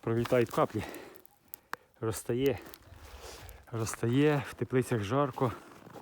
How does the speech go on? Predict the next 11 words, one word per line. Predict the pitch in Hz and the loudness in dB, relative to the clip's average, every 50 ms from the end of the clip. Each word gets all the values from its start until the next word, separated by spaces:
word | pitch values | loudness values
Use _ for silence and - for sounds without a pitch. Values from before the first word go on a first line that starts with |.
| - - - _ - - - - - - | -18 -18 -20 _ -20 -18 -14 -12 -8 -4
і | 139 117 123 120 107 - - - - - - - - - - - - - - - - - - - - - - - - - - - - - - - - - - - - - | -2 0 0 0 0 -2 -6 -12 -16 -18 -18 -18 -20 -20 -20 -20 -20 -18 -16 -14 -14 -16 -16 -18 -20 -20 -20 -18 -18 -16 -16 -16 -14 -14 -14 -14 -12 -12 -10 -10 -10 -10
скоро | - - 120 117 113 | -6 -2 0 0 2
буде | 110 110 117 113 131 120 101 - - - - - - - - - - - - - - - - - - - - - | 2 2 4 6 6 4 4 0 -6 -14 -14 -14 -14 -14 -14 -16 -18 -18 -20 -20 -20 -18 -16 -16 -16 -12 -6 -2
весело. | 113 123 123 98 - - 104 98 92 87 - - - - - - | 2 2 2 2 2 -2 -6 -6 -6 -6 -10 -12 -14 -16 -12 -6
Прибрав | - 113 104 123 123 120 117 | -4 -2 2 4 6 6 8
я | 117 | 6
тільки | 104 - 120 107 - 110 | 6 4 0 -2 -2 -2
що | - 123 | 0 0
ось | 120 101 - | 0 0 2
тут | - 117 - | 0 -2 -2
сніг | - - 143 147 131 - - | 2 4 4 4 4 2 -4